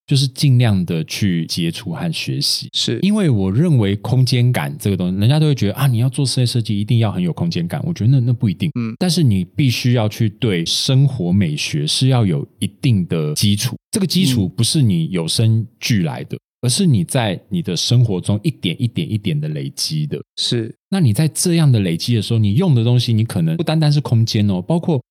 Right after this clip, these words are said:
Speaker 1: 像是设计师很重要的是笔嘛，你怎么去选择一个笔，你怎么去选择你的铅笔盒，我觉得那个都是很重要，影响到你自己对于设计美学的这种概念，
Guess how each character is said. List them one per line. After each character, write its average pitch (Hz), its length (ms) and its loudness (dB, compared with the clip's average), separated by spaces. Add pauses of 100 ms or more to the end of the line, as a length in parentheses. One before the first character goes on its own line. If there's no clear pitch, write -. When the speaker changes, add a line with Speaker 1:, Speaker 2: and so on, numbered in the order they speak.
Speaker 1:
像 160 120 0
是 143 160 -2
设 147 220 -2
计 135 120 -2
师 123 160 0
很 101 120 4
重 113 160 2
要 107 140 2
的 92 40 -2
是 101 80 -4
笔 95 380 -6
嘛， - 120 -8 (200)
你 139 100 2
怎 117 160 -2
么 107 100 2
去 160 140 -2
选 95 260 0
择 95 140 -2
一 107 80 0
个 101 100 0
笔， - 320 -8 (140)
你 131 80 -2
怎 117 100 0
么 107 100 2
去 143 140 -2
选 95 220 -2
择 92 140 -4
你 92 120 0
的 82 120 -6
铅 95 240 -2
笔 80 160 -6
盒， - 200 -10 (220)
我 104 80 -4
觉 123 140 2
得 143 100 2
那 175 100 4
个 147 80 4
都 123 140 0
是 110 300 0
很 90 160 0
重 95 240 0
要， 85 300 -2
影 104 180 2
响 87 280 0
到 104 200 0
你 80 220 -2
自 - 200 -2
己 87 220 -6
对 98 180 0
于 80 400 -2
设 - 180 0
计 120 140 0
美 80 180 0
学 73 280 -6
的 73 160 -6
这 92 160 -2
种 73 200 -6
概 71 220 -4
念， 76 240 -6